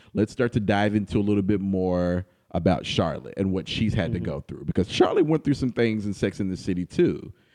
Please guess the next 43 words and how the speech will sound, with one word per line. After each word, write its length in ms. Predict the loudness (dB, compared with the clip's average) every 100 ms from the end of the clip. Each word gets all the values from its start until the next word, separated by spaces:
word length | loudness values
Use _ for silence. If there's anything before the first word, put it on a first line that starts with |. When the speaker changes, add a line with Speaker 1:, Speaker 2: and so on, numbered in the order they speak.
| _
Speaker 1:
that 140 | 0 2
Speaker 2:
Yeah, 280 | 4 2 2
Speaker 1:
were, 80 | 0
Speaker 2:
she 140 | 2
Speaker 1:
that 140 | 4 4
were 40 |
pretty 160 | 2 2
Speaker 2:
definitely 220 | 0 -2
Speaker 1:
crazy. 140 | -2 -6
Speaker 2:
did. 220 | -8 -14 _
Speaker 1:
You 140 | -4 -2
know, 300 | 0 2 0 -2 -6
she 160 | 4
went 200 | 6 6
through 180 | 4 4
a 40 | 4
whole 640 | 4 6 6 6 4 2 2
issue 300 | 0 4 4
of 60 |
not 200 | 4 -2
being 140 | 0 2
able 160 | 4
to 80 | 4
have 140 | 2 0
a 40 |
child, 680 | 2 0 0 -10 -14 -16 -18 _ _ -2
you 100 | 0
know, 220 | 0 -2 2
all, 400 | 4 4 2 -2 2
all 340 | 6 8 8 6
Speaker 2:
Yep. 80 | 0
Speaker 1:
series 480 | 4 6 8 6
long, 440 | 4 4 4 4 4
and 340 | 4 2 0
they 100 | 4 4
finally 480 | 4 2 2 0 -2
were 220 | 0 2
able 220 | 4 4 4
to 80 |
give 280 | 2 2 2
her 160 | 2 -2
a 60 | 0
baby 540 | -2 -4 -6 -8 -10